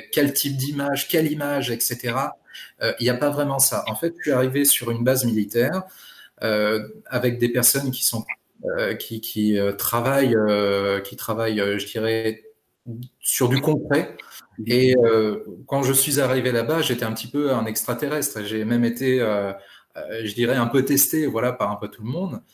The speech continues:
Speaker 1: Et puis, euh, puis bon, j'ai un petit peu de répondant, donc <laughs> ça va, je me débrouille. Euh, mais à côté de ça, voilà, il a fallu cadrer, euh, les demandes, les besoins et les envies d'absolument tout le monde.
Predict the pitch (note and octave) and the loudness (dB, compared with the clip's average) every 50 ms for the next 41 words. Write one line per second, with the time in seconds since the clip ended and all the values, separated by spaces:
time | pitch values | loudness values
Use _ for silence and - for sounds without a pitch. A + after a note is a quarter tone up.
0 | _ _ - - _ _ - A2+ A2+ A2+ - - - - C3 B2+ B2 B2 A#2 A2 | _ _ -20 -20 _ _ -6 -4 -4 -4 -6 -10 -8 -4 -2 0 2 2 2 2
1 | A2 G#2+ G#2 G#2 G#2 G2+ G2+ G2+ G2+ G2 - - - - G2 F#2+ F#2 G2+ A2 G#2+ | 4 2 2 2 2 0 0 0 -2 -4 -6 -10 -16 -14 -12 -10 -8 -4 -4 -4
2 | G2+ - - A#2 A#2+ A#2 - - D#3 D3 C#3+ D#3+ D#3 - E3 D#3+ D#3+ D#3+ D#3 D3 | -4 -2 0 0 2 2 0 0 2 4 4 4 2 2 0 2 2 2 2 2
3 | B2+ C3 - - - - - F3 F3 E3 - - - - D3 C#3 C#3 - D#3 C#3+ | 2 2 2 2 0 0 2 2 2 4 2 2 0 0 -2 -4 0 2 2 2
4 | - C3+ C3+ - - G3 G3 F#3+ - - - G#3 G#3+ A3 - A#3 A3 G3+ F3 - | 2 -2 -6 0 2 2 2 2 -2 -10 -14 -14 -12 -12 -12 -10 -8 -8 -8 -8
5 | - A#2+ A#2+ A#2+ A#2+ A#2 A#2 A#2+ C3 C#3+ E3+ D#3 D3+ D3+ - C#3+ - C3+ A#2+ - | -4 -2 0 2 2 2 0 0 -2 -2 0 0 -2 -2 -4 -4 -4 -2 0 0
6 | - - D#3 E3+ F3 - C#3 C#3+ C3+ A2 F#2 - - - _ _ _ _ _ _ | 0 0 0 -2 -2 -2 0 0 0 0 -2 -4 -10 -18 _ _ _ _ _ _
7 | _ _ - - - - C3+ C3+ D#3+ C#3+ C#3 C#3 C#3 C#3+ C#3 C#3 - E3 D#3 D#3 | _ _ -16 -12 -6 -4 -2 0 0 0 -2 -2 -2 -2 -4 -4 -4 -4 -2 -2
8 | D#3 D3+ E3 E3 D#3+ D3+ - A#2+ A2+ A2+ A2+ G#2 F#2+ A#2 A#2+ B2 B2+ B2+ B2 A#2 | -2 -2 -2 -2 -2 -4 -4 -4 -4 -4 -4 -6 -6 -6 -2 -2 -2 -2 -2 -4
9 | C#3+ D3+ D3+ D3+ D#3 D#3 D3 C3 A#2+ A2 A2 A2+ A#2+ A#2 A#2+ B2+ C3 C3 C3+ C#3 | -4 -4 -4 -2 -4 -2 -2 -4 -4 -4 -2 -2 -2 0 0 -2 -2 -2 -2 -4
10 | C3 C3+ C3+ - A2+ G#2 G#2 G#2+ G#2+ B2+ B2 B2 A#2+ B2+ C#3 C3+ A#2+ A2 G#2 - | -4 -4 -4 -4 -4 -4 -4 -4 -2 -2 -4 -4 -2 -4 -4 -2 -2 -2 -2 0
11 | - - A2 G#2 G#2 G#2 G2 G#2 G2+ - - G#2 G2+ G2+ A#2 C3+ F3 F#3 C#3 G2+ | -2 -2 -2 -2 -2 -2 -4 -4 -6 -8 -8 -4 -2 0 2 2 2 0 -2 -4
12 | - | -4